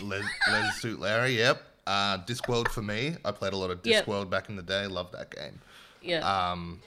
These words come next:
Speaker 1: yeah, there was something about point and clicks that were just, yeah, magical.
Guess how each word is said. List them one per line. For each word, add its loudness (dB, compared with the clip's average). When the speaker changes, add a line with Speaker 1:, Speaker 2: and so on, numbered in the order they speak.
Speaker 1:
yeah, -6
there -2
was -6
something 0
about 6
point 2
and -8
clicks -6
that -6
were -8
just, -10
yeah, -2
magical. -6